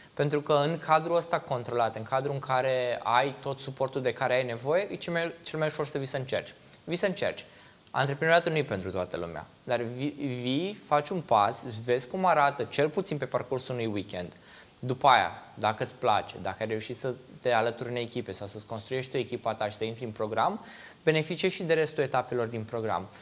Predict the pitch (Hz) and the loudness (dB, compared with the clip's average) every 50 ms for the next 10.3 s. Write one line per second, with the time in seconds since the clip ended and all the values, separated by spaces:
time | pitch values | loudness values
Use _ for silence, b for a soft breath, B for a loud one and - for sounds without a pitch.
0 | B B - 139 127 - - - 175 185 202 214 208 180 - - 139 127 143 170 | B B 0 2 2 2 2 0 0 2 2 4 2 2 2 2 4 4 4 4
1 | 165 - - - 151 165 170 170 156 165 147 143 131 120 120 120 123 127 147 165 | 2 0 0 2 4 4 2 2 2 2 2 2 0 -2 -4 -6 -4 -2 -2 -2
2 | 165 156 - - 135 123 123 127 135 135 127 113 120 117 107 110 - 127 113 - | -2 -2 -2 -2 -2 -2 0 0 0 2 0 0 0 0 0 0 0 -4 -6 -6
3 | - - 113 - - 113 107 110 104 117 110 110 - 110 - - 113 104 - 120 | -8 -10 -8 -6 -4 -4 -4 -4 -2 -2 -2 -2 -4 -6 -6 -4 -6 -4 -4 -6
4 | - - 117 117 113 113 107 - 110 104 110 139 165 175 B B B B B B | -6 -6 -6 -6 -6 -10 -10 -10 -8 -6 -4 -4 -4 -6 B B B B B B
5 | B - 151 - - 180 175 175 180 165 151 - 151 143 143 - 135 110 101 98 | B -6 0 4 6 4 6 4 2 -4 -2 0 -2 -2 0 2 2 2 0 -2
6 | 101 - - 131 135 147 156 165 170 175 170 165 165 - 170 156 - - - 156 | -6 -6 -4 -4 -2 -2 -2 -2 -2 -2 -2 -2 -2 -2 -2 -2 -2 -2 -2 -2
7 | 156 156 - - 151 143 139 - - - - 147 147 147 - - 151 139 131 127 | -2 -2 0 2 4 4 4 4 2 0 0 0 0 0 0 0 0 2 2 0
8 | 123 123 110 104 104 104 139 - - 143 139 - 135 127 120 - - 117 110 - | -2 0 0 0 0 0 0 -2 -2 -2 -2 -2 -2 -4 -2 0 0 0 0 0
9 | - 139 175 214 254 - - 139 127 120 - - 131 123 120 110 107 107 113 110 | 0 0 0 0 -2 -4 -8 -6 -6 -4 -2 0 0 2 0 0 -2 -4 -4 -4
10 | 113 117 131 160 190 - | -2 0 0 0 0 -2